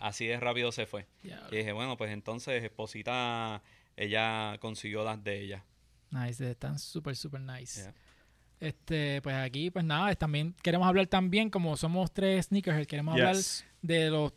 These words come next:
Speaker 2: top five sneakers. Mira, acaba de llegar una clase de grasa aquí
Speaker 1: Nah.
Speaker 2: detrás de cámara.
Speaker 3: Anda pa'l carajo,
Speaker 2: Que
Speaker 3: sí. Pero eso, eso lo
Speaker 2: que
Speaker 3: van
Speaker 2: eso,
Speaker 3: a ver.
Speaker 2: eso lo van la semana que viene.
Speaker 3: Eso lo van a ver la semana que viene, ajá.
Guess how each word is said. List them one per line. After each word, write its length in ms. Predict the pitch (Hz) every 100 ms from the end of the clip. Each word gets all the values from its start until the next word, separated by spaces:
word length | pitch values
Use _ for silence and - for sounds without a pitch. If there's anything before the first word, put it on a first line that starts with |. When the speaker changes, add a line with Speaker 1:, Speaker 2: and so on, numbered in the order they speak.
| _
Speaker 2:
top 160 | 175 175
five 480 | - 190 185 185 175
sneakers. 960 | - - - 196 208 165 156 - - -
Mira, 180 | 165 143
acaba 280 | 139 165 202
de 60 |
llegar 180 | 208 202
una 120 | 202
clase 220 | 190 -
de 40 | 180
grasa 320 | 170 165 170
aquí 180 | 156 175
Speaker 1:
Nah. 100 | 131
Speaker 2:
detrás 200 | 139 175
de 100 | 175
cámara. 360 | 180 180 160
Speaker 3:
Anda 60 | -
pa'l 180 | 120 110
carajo, 480 | 113 110 120 120 110
Speaker 2:
Que 640 | 151 143 147 143 139 135
Speaker 3:
sí. 40 | 135
Pero 100 | 127
eso, 240 | 147 139
eso 160 | 131 143
lo 60 |
Speaker 2:
que 40 | 147
Speaker 3:
van 80 | 143
Speaker 2:
eso, 80 | 220
Speaker 3:
a 40 |
ver. 60 | 185
Speaker 2:
eso 100 | 220
lo 60 |
van 80 | 220
la 80 | 220
semana 260 | 214 202 208
que 120 | 202
viene. 240 | 175 165
Speaker 3:
Eso 80 | 151
lo 40 | 156
van 60 |
a 40 | 160
ver 80 |
la 80 | 165
semana 320 | - 196 135
que 100 | 139
viene, 320 | 135 120 113 107
ajá. 460 | 120 127 120 107